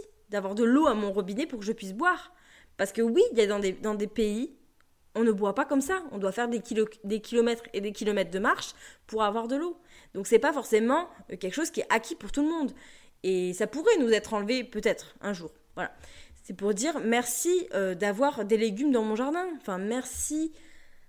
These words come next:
d'avoir d'électricité. Merci pour le chauffage. Merci pour la douche chaude de ce soir. Merci pour ce lit confortable avec des draps propres. C'est le luxe. Et de se, de f-, pratiquer la gratitude, ça nous permet de nous sentir mieux,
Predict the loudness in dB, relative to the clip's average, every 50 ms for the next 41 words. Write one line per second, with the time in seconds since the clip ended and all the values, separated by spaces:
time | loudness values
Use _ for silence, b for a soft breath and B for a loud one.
0 | B B _ -20 _ 0 2 4 4 4 6 6 4 4 2 -2 -4 -4 -4 -4
1 | -4 -2 -2 0 0 0 0 -2 -2 -2 -2 -2 -2 -2 -2 0 0 -2 -4 -2
2 | 2 4 4 4 4 2 -2 -2 -2 -2 -2 -4 -6 -8 -6 -6 -6 -6 -6 -6
3 | -2 0 0 0 2 0 0 0 0 -4 -4 -2 -2 0 0 0 -2 -4 -6 -4
4 | -4 -4 -4 -2 0 2 2 2 2 0 -6 B B B B B B B _ -4
5 | -2 0 0 0 -2 -4 -6 -6 -2 -2 -2 -4 -4 -10 -8 -2 0 0 0 0
6 | -2 -4 -6 -6 -4 -4 -4 -2 -2 -4 -4 0 0 2 2 4 2 2 0 0
7 | 0 0 0 2 2 2 0 0 0 0 0 0 0 -6 -16 -20 -20 _ _ _
8 | _ -12 -6 -2 0 2 2 2 2 0 -2 -8 -10 -12 -12 -14 -18 -20 b b
9 | b b b b b b b b 0 2 4 4 4 4 4 2 0 -2 -6 -8
10 | -10 -14 -16 _ _ -20 _ -16 -14 -6 -4 -4 -4 -4 -6 -4 -2 0 0 0
11 | -2 -4 -6 -8 -12 -14 -4 -2 -2 -2 -2 -6 -6 -4 0 2 2 0 2 0
12 | -2 -4 -4 -8 -14 -8 -2 0 0 0 -2 -4 -4 -2 0 0 0 0 0 2
13 | 2 2 2 2 2 0 0 0 -2 -2 -6 -8 -8 -8 -4 -4 -2 -2 0 2
14 | 4 4 4 4 2 0